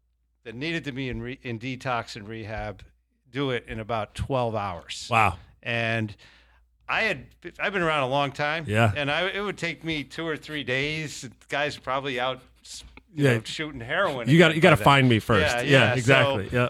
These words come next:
Speaker 1: so that is a huge resource because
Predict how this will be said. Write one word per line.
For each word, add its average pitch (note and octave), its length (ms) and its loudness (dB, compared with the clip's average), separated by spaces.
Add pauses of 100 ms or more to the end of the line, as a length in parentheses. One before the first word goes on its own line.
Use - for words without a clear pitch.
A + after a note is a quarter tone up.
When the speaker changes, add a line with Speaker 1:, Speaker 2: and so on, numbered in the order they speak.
Speaker 1:
so C3+ 360 -2 (600)
that E3+ 320 -2
is C3 120 -8
a C3 60 -6
huge F3+ 540 -8
resource D3 560 -8
because B2+ 400 -8